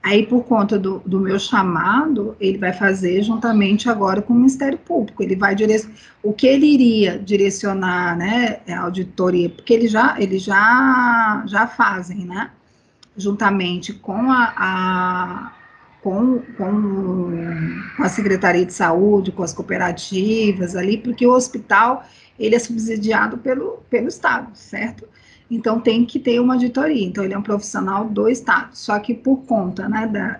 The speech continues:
que eu, com, eu, né, fiz essa convocação dele pra nos auxiliar nesse procedimento, ele vai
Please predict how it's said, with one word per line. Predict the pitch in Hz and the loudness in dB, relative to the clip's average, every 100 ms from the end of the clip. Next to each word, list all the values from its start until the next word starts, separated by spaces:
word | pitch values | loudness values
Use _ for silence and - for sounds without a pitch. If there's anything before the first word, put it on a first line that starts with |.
| - | -6
que | 190 | -4
eu, | 185 | -2
com, | 208 202 220 226 - _ _ - | 0 2 2 0 -14 _ _ 0
eu, | 196 196 202 196 196 208 - 196 - _ _ _ | 4 4 4 2 0 -2 -8 -16 -16 _ _ _
né, | 202 220 254 - | -2 0 0 -4
fiz | - 208 214 | -2 2 4
essa | 208 202 208 | 4 2 0
convocação | 202 196 196 190 185 185 | -2 -2 -2 -2 -2 -2
dele | 190 - - - - | -2 -4 -10 -20 -6
pra | 180 196 | -2 2
nos | 202 226 | 2 2
auxiliar | 220 220 190 196 | 0 0 0 0
nesse | 190 202 - | -2 -4 -4
procedimento, | 196 190 190 190 175 196 - - - - - | -4 -2 -2 -2 -2 -4 -6 -14 -20 -14 2
ele | 190 214 | 2 4
vai | 196 202 190 202 269 | 2 2 2 4 2